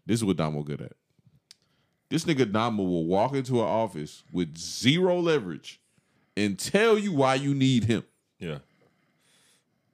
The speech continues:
Speaker 1: And
Speaker 2: But
Speaker 1: almost convince you that you do.
Speaker 2: But, hey,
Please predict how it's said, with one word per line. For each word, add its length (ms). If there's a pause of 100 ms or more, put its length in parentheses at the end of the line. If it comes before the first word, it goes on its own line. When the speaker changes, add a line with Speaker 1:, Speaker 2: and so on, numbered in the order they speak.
(600)
Speaker 1:
And 160
Speaker 2:
But 80
Speaker 1:
almost 420
convince 480
you 220 (160)
that 180
you 60
do. 200 (1500)
Speaker 2:
But, 460
hey, 400